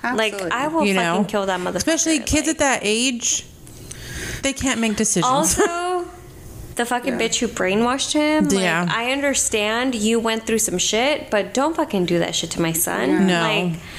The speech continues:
Speaker 1: I will fucking slit your throat myself.
Speaker 2: She's
Speaker 1: Like
Speaker 2: become almost a, a true victimizer. Like, she's become this person that's
Speaker 3: Well, they both were,
Speaker 2: almost
Speaker 3: her,
Speaker 1: Yeah,
Speaker 3: her and
Speaker 1: her
Speaker 3: John.
Speaker 1: and the husband, yeah.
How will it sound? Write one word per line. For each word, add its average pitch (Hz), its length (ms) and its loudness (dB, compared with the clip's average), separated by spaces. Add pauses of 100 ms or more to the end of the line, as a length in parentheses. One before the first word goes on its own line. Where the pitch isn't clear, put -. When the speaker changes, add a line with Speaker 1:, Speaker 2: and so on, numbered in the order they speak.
(240)
Speaker 1:
I 320 60 -2
will 320 140 0
fucking 240 340 0
slit 226 180 0
your 240 140 2
throat 240 220 0
myself. 240 600 0
Speaker 2:
She's 294 200 2
Speaker 1:
Like 294 80 -2
Speaker 2:
become 294 340 4
almost 214 500 2
a, 160 500 2 (100)
a 180 80 0
true 165 840 2 (880)
victimizer. 160 1080 0
Like, 175 180 2
she's - 320 0
become 185 460 0
this 170 160 0
person 170 460 2
that's 160 80 4
Speaker 3:
Well, 233 100 4
they 247 100 4
both 202 420 2
were, 175 200 4
Speaker 2:
almost 180 180 4
Speaker 3:
her, 214 200 4
Speaker 1:
Yeah, 339 140 2
Speaker 3:
her 226 180 4
and 202 260 2
Speaker 1:
her 294 60 2
Speaker 3:
John. - 240 0
Speaker 1:
and - 80 2
the 277 60 2
husband, 190 540 0
yeah. 196 560 -2